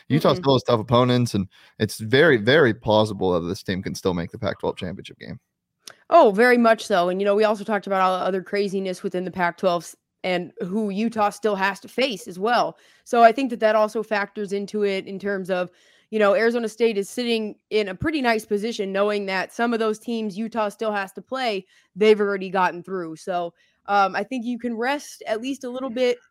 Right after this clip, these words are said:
Speaker 2: easier knowing that the team mentally is in a good place. Um, you know, they, they knew how important it was for them not to waste time and get back together quickly, really regroup, figure out what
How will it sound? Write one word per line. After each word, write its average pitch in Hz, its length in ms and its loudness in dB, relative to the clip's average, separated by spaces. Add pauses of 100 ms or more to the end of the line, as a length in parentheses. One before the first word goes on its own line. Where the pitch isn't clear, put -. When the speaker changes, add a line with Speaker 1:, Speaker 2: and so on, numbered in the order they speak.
Speaker 2:
easier 254 560 -6
knowing 240 360 -2
that 233 140 -8
the 190 80 -20
team 220 320 -8
mentally 226 560 -6
is 208 140 -4
in 208 100 -4
a 208 60 -4
good 196 260 -4
place. 202 420 -4 (400)
Um, 202 460 2 (240)
you 233 140 -4
know, 226 160 2
they, 233 180 0
they 262 300 2
knew 302 340 0
how 262 220 0
important 247 380 -2
it 233 100 -6
was 226 200 2
for - 120 -18
them 208 240 -4
not 202 260 -2
to 226 80 -10
waste 214 320 -6
time 202 400 -4 (100)
and 185 400 -6
get 214 260 2
back 214 280 -2
together 202 460 -4
quickly, 214 480 -6
really 208 280 -6
regroup, 220 600 -6 (380)
figure 285 220 0
out 214 200 4
what 240 160 0